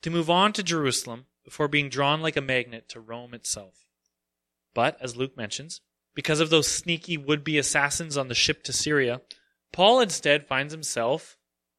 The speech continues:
in Troas. Here's Troas, right there. Uh, he was supposed to go all the way down to here.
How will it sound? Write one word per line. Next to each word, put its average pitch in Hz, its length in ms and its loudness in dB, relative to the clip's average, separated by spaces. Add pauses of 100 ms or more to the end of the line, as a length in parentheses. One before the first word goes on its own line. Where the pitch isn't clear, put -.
(340)
in 170 120 -4
Troas. 170 760 4
Here's 190 160 -6
Troas, 165 560 -4 (500)
right 196 240 -4
there. 135 280 2 (840)
Uh, 135 200 0
he 143 80 -4
was 143 80 -4
supposed 190 260 -4
to 175 60 -12
go 170 500 4 (100)
all 170 440 2
the 170 40 -2
way 165 120 2
down 160 260 0
to 147 80 -12
here. 202 400 2